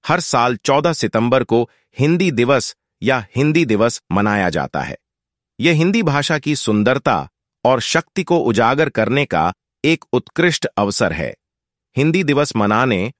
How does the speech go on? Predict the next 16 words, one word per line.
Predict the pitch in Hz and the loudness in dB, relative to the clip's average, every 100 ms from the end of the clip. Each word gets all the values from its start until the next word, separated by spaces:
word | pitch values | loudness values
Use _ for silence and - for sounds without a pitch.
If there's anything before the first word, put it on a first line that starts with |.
| _ 113 | _ -2
और | 123 | 0
हिंदी | 110 139 165 170 | 0 0 0 0
के | 123 | -2
प्रति | - 110 127 127 - _ - | 0 -2 -2 -4 -8 _ 0
अपनी | 139 - 170 | 0 0 -2
सराहना | - 113 117 127 156 147 | 0 0 2 0 -2 0
बढ़ाने | 107 101 120 139 156 | 0 0 -2 -2 -2
के | - 131 | -2 -2
कुछ | 160 160 - | -2 -2 0
तरीके | 107 113 - 120 | 0 0 0 0
यहाँ | 104 107 101 | 2 0 0
दिए | 104 107 | 0 0
गए | 98 90 | 0 -2
हैं। | 82 64 - _ _ _ - | -4 -10 -14 _ _ _ -2
हिंदी | 135 151 | 0 0
सीखें। | 160 120 - | 0 -2 -4